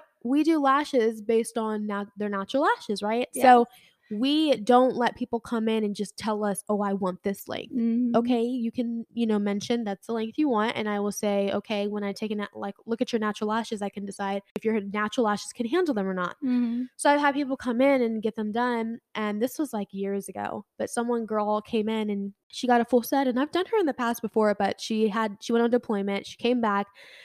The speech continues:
Speaker 1: she wanted a full set, and she said, "I want super long ones," and my coworker had gave her a free lash serum to grow her lashes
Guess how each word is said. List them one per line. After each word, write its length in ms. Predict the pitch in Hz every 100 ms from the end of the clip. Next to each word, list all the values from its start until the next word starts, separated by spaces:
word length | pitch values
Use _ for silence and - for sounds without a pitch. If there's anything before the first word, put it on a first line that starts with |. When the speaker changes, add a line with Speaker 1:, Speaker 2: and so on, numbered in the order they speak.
| _
Speaker 1:
she 140 | -
wanted 220 | 220 254 285
a 40 |
full 180 | 285 294
set, 400 | - 220 208 208
and 140 | 208 196
she 120 | 208
said, 340 | - 202 202 _ _ -
"I 120 | 208
want 220 | 208 208
super 220 | - 240 269
long 240 | 330 339
ones," 200 | 269 214
and 220 | 208 202 - -
my 360 | 233 214 214 - -
coworker 480 | - 269 302 262 247
had 220 | 220 214
gave 220 | 196 226 233
her 380 | 226 220 208 - 214
a 120 | 208 - -
free 440 | 233 240 240 240 _ -
lash 320 | 220 208 226
serum 300 | - 330 359 370
to 100 | 302
grow 220 | 214 226
her 140 | 226
lashes 560 | 208 196 208 330 392